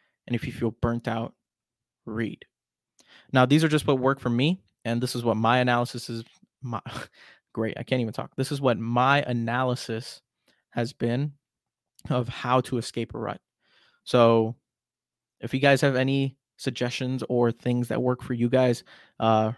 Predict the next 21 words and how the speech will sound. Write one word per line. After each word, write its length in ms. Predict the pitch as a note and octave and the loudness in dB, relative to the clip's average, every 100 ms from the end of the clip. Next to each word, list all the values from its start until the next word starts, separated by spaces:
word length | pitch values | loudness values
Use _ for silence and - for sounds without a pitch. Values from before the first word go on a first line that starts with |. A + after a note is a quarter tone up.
| - | -2
reach 240 | C3+ - | -2 4
out 160 | B2 B2 | 2 2
to 80 | B2+ | 0
me 80 | B2 | 0
on 140 | A#2 | 2
Twitter 400 | - D#3+ D#3 D3 _ B2 | 8 10 8 4 _ -4
or 80 | |
Instagram. 500 | C3 - C3 C3 B2+ - _ _ C3+ | -4 -4 0 2 2 -2 _ _ -8
We 80 | B2 | -8
can 60 | |
shoot 180 | - C#3 | -4 -4
the 60 | - | -2
shit 200 | C3+ B2 | -2 0
about 240 | A#2 A#2 | 2 0
it. 120 | G#2+ _ _ _ - - _ _ _ _ _ A#2+ | -2 _ _ _ -14 -14 _ _ _ _ _ 4
Would 100 | A#2+ | 6
love 160 | A2 | 6
to 40 | - | 2
talk 220 | G2+ - | -4 -4
about 220 | G2+ | -8
it. 100 | E2+ | -8